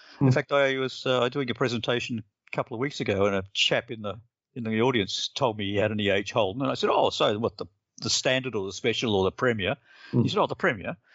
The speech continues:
Speaker 2: Hmm.
Speaker 1: And I said, "Oh, with the leather bucket seats and the," and I said, "And the engine one seven nine?" He went, "Yes."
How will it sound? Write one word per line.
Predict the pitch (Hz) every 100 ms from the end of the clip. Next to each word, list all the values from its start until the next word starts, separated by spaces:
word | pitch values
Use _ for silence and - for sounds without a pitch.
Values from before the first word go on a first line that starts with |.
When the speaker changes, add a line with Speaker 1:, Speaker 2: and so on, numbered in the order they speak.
| _ -
Speaker 2:
Hmm. | 131
Speaker 1:
And |
I | 123
said, | 143 -
"Oh, | 175
with | 120 104
the | 110
leather | 123 104
bucket | 113 - -
seats | - 117 120 -
and | 113 98
the," | 98 92 _ -
and | 87 117
I |
said, | 110 131
"And | 127
the | 117
engine | 117 127 135
one | 123 147
seven | 156 131 127
nine?" | 135 180
He | 151
went, | 101
"Yes." | 107 127 131